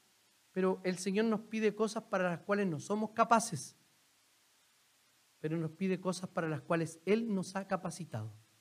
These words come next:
por medio de su Espíritu Santo, la iglesia, la Santa Cena,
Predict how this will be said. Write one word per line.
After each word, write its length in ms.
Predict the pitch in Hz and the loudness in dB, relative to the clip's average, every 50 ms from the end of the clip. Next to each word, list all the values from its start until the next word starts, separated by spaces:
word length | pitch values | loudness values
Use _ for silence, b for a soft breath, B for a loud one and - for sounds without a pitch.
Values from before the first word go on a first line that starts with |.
| _ _ _ | _ _ _
por 140 | - 151 147 | 0 0 2
medio 180 | 147 151 147 139 | 4 2 2 0
de 60 | - | -2
su 60 | - | -6
Espíritu 340 | 135 - 147 131 127 - 127 | -8 -8 -8 -8 -8 -8 -10
Santo, 600 | - - 165 170 165 165 - 175 175 185 - - _ | -4 -2 -2 -2 -2 -4 -8 -12 -12 -12 -14 -18 _
la 80 | - 131 | -6 -6
iglesia, 600 | 120 117 123 131 143 131 - - 143 143 143 143 B B B B B _ | -4 -2 -2 -2 -2 -2 -4 -6 -6 -6 -6 -10 B B B B B _
la 60 | - 131 | -10 -6
Santa 300 | - - 123 123 - 113 | -4 -4 -4 -4 -4 -8
Cena, 440 | - - 143 139 135 139 139 147 | -6 -4 -2 -2 -2 -2 -4 -6